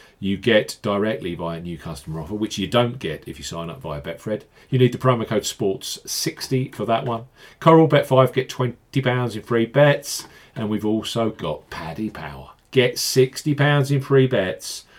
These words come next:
when you place a ten pound bet on football tonight. Thanks for listening to this four hundred and first episode of the New Customer Offer Pod. We'll be back later this week with the biggest football matches and the very best and greatest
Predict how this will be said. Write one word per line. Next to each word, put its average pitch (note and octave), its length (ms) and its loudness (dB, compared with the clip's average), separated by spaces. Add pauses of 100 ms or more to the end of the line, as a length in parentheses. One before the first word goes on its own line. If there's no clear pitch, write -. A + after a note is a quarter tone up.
(160)
when G2 220 -2
you G#2+ 160 0
place - 680 -4 (360)
a G2 120 -2
ten G#2 560 -4 (360)
pound F#2 540 -8 (340)
bet - 560 -6 (300)
on C#3+ 280 4
football E3 680 4
tonight. A#2+ 400 -2
Thanks D3 180 0
for - 80 -4
listening E3+ 300 0
to B2+ 120 -6
this A#2 220 -4
four C#3 300 -2
hundred B2+ 240 -2
and A#2+ 100 -8
first C3 380 2
episode F2 320 -4
of E2 40 -8
the E2 60 -8
New E2 140 -8
Customer E2+ 320 -10
Offer D#2+ 140 -12
Pod. F3 320 6 (420)
We'll D3+ 140 6
be D#3 40 6
back E3+ 200 10
later D#3+ 200 6
this D3 180 -2
week E3 160 2
with G#2 100 -4
the F#2+ 60 -8
biggest G2+ 220 -2
football D#3 260 0
matches D#3+ 500 0 (200)
and F2 100 -10
the F#2+ 60 -6
very A2+ 300 0
best - 500 -6 (380)
and F#2+ 160 -8
greatest - 720 -6